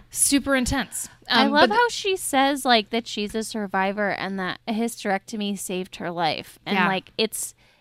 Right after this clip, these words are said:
Speaker 2: it's not, I've never thought of a, a hysterectomy being able to do that for this type of affliction.
Speaker 1: Yeah.
Speaker 2: But it truly is, like, life-saving measures.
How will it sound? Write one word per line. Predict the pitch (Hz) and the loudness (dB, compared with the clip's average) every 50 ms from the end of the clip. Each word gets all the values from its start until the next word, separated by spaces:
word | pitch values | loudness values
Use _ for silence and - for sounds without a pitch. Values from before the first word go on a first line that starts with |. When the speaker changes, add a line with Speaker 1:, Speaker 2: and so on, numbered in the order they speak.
| _ _ - | _ _ 0
Speaker 2:
it's | 233 247 - - 247 | 0 0 2 0 2
not, | 240 240 240 240 240 233 - - - _ _ _ _ _ _ _ _ - | 4 6 6 8 6 6 4 0 -4 _ _ _ _ _ _ _ _ 2
I've | 240 254 240 | 4 4 6
never | 247 240 240 226 247 247 | 6 6 6 6 4 2
thought | 247 - 226 208 220 220 | 2 4 4 6 6 6
of | 220 208 202 - - - _ _ | 4 2 -4 -10 -18 -20 _ _
a, | - - - - _ _ - | -10 -10 -10 -12 _ _ 2
a | 214 214 214 | 2 2 2
hysterectomy | 208 233 233 - - 220 196 196 - - - 208 208 208 185 | 2 0 -2 -2 -2 -2 0 -2 -2 -2 -4 -2 -2 -2 -2
being | - 208 202 208 | -2 -2 0 0
able | 196 190 180 202 190 | 0 0 0 -2 -4
to | - 214 | -4 -6
do | 180 - 190 185 | -4 -2 -2 0
that | 185 185 180 - - - | 2 0 0 0 -2 -8
for | - 196 180 175 165 160 160 - - | -6 -4 -4 -2 -2 -4 -6 -8 -6
this | - 185 185 - - | -6 -6 -4 -6 -6
type | - 196 180 180 - - | -6 -6 -6 -6 -6 -8
of | 180 - | -8 -8
affliction. | 175 170 - - 190 185 - - - 262 262 294 330 359 - _ _ _ _ _ - | -8 -10 -8 -10 -10 -10 -10 -6 -4 -2 -2 -2 -2 -6 -10 _ _ _ _ _ -8
Speaker 1:
Yeah. | 208 208 208 | -6 -4 2
Speaker 2:
But | 208 233 214 - | 4 4 4 4
it | - - 233 233 | 2 0 0 0
truly | - - - - 247 247 254 254 247 247 240 226 - 208 202 196 | -2 -6 -6 -2 0 0 2 2 2 2 0 0 0 0 2 2
is, | 208 247 247 233 | 2 2 0 2
like, | 226 214 190 185 - - _ | 2 4 4 2 0 -4 _
life-saving | - 196 185 180 185 196 196 202 - - - - _ - - - 190 185 185 185 202 196 190 190 185 | -8 -4 0 2 2 2 2 0 -6 -12 -20 -20 _ -14 -10 -6 -4 -4 -4 -2 -4 -4 -4 -4 -6
measures. | 180 160 160 185 - 240 254 269 294 320 349 359 - - - | -6 -6 -6 -6 -4 -2 -2 -2 -2 -4 -6 -8 -10 -12 -16